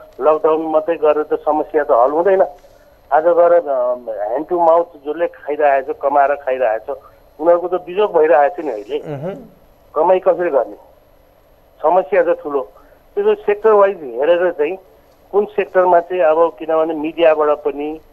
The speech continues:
Speaker 1: अ, सबैतिरबाट चाहिँ एउटा consciousness चाहिँ एउटा message दिनु पऱ्यो नि।
Speaker 2: हो।
Speaker 1: त्यो message दियो भने चाहिँ के हुन्छ भनेदेखि सबै सतर्क हुन्छ नि। तपाईँहरू distance कायम गर्न, किनभने यो चाहिँ अहिले चाहिँ एकदम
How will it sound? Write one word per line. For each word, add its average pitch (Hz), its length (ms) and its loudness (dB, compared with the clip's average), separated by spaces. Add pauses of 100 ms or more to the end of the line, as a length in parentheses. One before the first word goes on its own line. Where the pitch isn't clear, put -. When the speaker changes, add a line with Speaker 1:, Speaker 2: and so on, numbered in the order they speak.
(360)
Speaker 1:
अ, 117 120 -6
सबैतिरबाट 147 720 -2
चाहिँ 147 220 -4
एउटा 143 140 2
consciousness 139 680 -2
चाहिँ 139 220 -4
एउटा 135 160 2
message 139 360 0
दिनु 123 240 -14
पऱ्यो 117 240 -6
नि। 104 80 -16 (540)
Speaker 2:
हो। 104 280 -6
Speaker 1:
त्यो 143 80 -4
message 147 400 -2
दियो 143 200 0
भने 139 260 2
चाहिँ 143 200 -8
के 139 160 -8
हुन्छ 127 240 -4
भनेदेखि 120 440 -4 (400)
सबै 185 160 2
सतर्क 175 440 0
हुन्छ 131 280 -4
नि। 135 140 -8 (380)
तपाईँहरू 160 360 0
distance 160 500 -10
कायम 147 320 0
गर्न, 139 320 0 (600)
किनभने 139 420 0
यो 143 240 -2
चाहिँ 147 220 -2
अहिले 135 300 -2
चाहिँ 139 220 -4
एकदम 139 420 -2